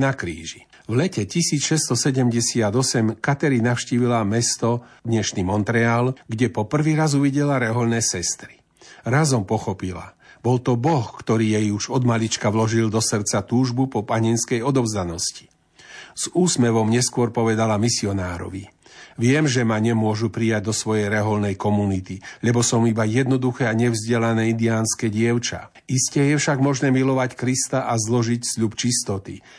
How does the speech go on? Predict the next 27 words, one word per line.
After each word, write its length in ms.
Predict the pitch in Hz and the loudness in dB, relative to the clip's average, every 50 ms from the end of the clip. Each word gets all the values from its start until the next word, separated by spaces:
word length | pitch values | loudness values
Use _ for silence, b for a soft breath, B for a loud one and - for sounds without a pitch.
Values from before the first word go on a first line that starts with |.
| B B - | B B 0
aj 160 | 120 143 156 | 0 0 2
keď 160 | 156 156 135 | 0 0 -2
človek 340 | - - - 123 120 117 113 | 0 0 2 2 2 2 2
nevie 300 | 113 113 101 101 101 98 | 2 2 0 0 -2 -4
čítať 440 | 95 - - 101 101 101 - 104 101 104 | -4 -4 -4 -4 -4 -2 -2 -2 0 0
a 60 | 98 | -2
písať. 520 | 95 - 98 95 92 90 - - - - - - - _ _ B B B - | -2 -2 -4 -4 -4 -4 -4 -4 -6 -10 -14 -18 -20 _ _ B B B 2
Nemyslím, 580 | 135 139 135 113 107 98 - - 107 107 101 | 2 4 4 2 2 0 0 0 0 0 0
že 100 | 98 113 | 0 0
by 100 | 107 113 107 | 0 0 0
sa 120 | - 113 107 | 0 0 0
Ježiš 360 | 107 107 101 107 110 104 101 | 0 0 0 0 0 0 2
nahneval, 640 | 113 117 117 120 113 107 107 101 101 101 98 95 B B B B B - | 2 2 2 2 2 2 2 2 0 0 -2 -4 B B B B B -4
keby 200 | - 120 120 117 | 0 0 0 0
som 200 | - - 117 117 | 2 2 2 4
i 80 | 117 | 4
naďalej 480 | 113 117 127 127 120 135 131 131 135 135 123 | 4 2 2 0 0 0 0 2 2 0 0
žila 280 | 110 120 127 127 123 120 | 0 0 0 0 0 0
v 80 | 120 127 131 | 0 0 0
rodine. 360 | 131 117 101 95 87 82 - - - B B B B B B B _ | 0 0 -2 -4 -6 -8 -10 -14 -20 B B B B B B B _
Veď 240 | 127 123 127 127 131 | 0 0 0 2 2
ani 140 | 135 127 131 | 2 2 2
Panna 320 | - - 123 127 127 123 | 0 0 2 2 2 2
Mária 380 | 127 135 143 143 131 117 110 104 | 2 2 2 0 0 0 0 0
nežila 460 | 104 104 104 101 107 107 101 101 101 | -2 -2 -2 -4 -4 -2 -2 -2 -4
v 80 | 98 - | -4 -4
kláštore. 600 | - 95 95 92 92 - - - 98 90 92 92 | -4 -4 -2 -2 -2 -4 -6 -6 -6 -8 -8 -10